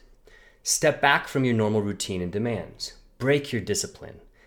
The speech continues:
Sleep in, take naps, and play more than you normally do. Go back to your wild child self. Get out into nature, away from all the distractions.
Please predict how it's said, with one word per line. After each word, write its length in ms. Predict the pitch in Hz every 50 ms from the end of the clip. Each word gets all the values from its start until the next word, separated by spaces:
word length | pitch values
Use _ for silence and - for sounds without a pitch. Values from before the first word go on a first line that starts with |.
| _ _
Sleep 440 | - - - - - 175 208 202 208
in, 280 | 175 160 120 87 76 -
take 340 | - - - 151 151 - 123
naps, 480 | 113 110 104 80 - - - - - -
and 200 | - 110 110 -
play 280 | - - - 165 175 160
more 400 | 127 95 85 80 78 82 92 -
than 140 | - 104 104
you 80 | 104 107
normally 340 | 113 120 131 135 107 87 -
do. 240 | - - - - - - - _ - - - - - _ _ _ -
Go 160 | 139 156 160
back 320 | - - - - - -
to 100 | - 113
your 140 | 104 98 92
wild 480 | 87 87 90 98 98 101 104 98 92 95
child 340 | - - 90 82 82 87 -
self. 540 | - 147 139 120 - - - - - - - - - - - - - - _ -
Get 140 | 135 127
out 140 | 123 127 127
into 180 | 135 135 135 139
nature, 540 | 147 139 156 180 - - 110 92 80 - - - - -
away 240 | 107 104 110 113 110
from 200 | - 113 107 104 -
all 300 | 110 117 120 120 127 120
the 100 | 120 110
distractions. 920 | 104 101 - - - 90 85 87 - - - - 69 - - - - -